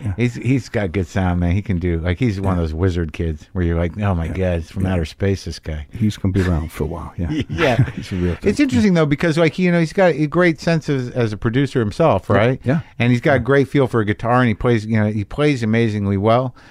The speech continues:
Speaker 2: Uh, you know, but, like, he seems to really be, uh, exce-, ex-, excelling as a producer.
Speaker 1: He's got a real sense of h-, of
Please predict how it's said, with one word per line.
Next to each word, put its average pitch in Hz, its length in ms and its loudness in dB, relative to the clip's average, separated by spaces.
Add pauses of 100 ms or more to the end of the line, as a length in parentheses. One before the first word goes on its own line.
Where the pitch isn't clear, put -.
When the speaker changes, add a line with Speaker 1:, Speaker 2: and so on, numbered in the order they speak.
(180)
Speaker 2:
Uh, 104 500 4 (160)
you 127 140 2
know, 131 100 2
but, 127 160 2
like, 127 200 0
he 135 140 -2
seems 147 240 -2
to 143 100 0
really 143 260 2
be, 127 200 0
uh, 120 320 0
exce-, 117 580 -4
ex-, - 420 -14
excelling 131 520 0
as 107 120 -4
a 113 40 -6
producer. 123 480 -2 (200)
Speaker 1:
He's 165 280 2
got 175 220 2
a 131 80 4
real 151 320 2
sense - 640 -4
of 113 220 2
h-, 117 80 0 (140)
of 104 440 -8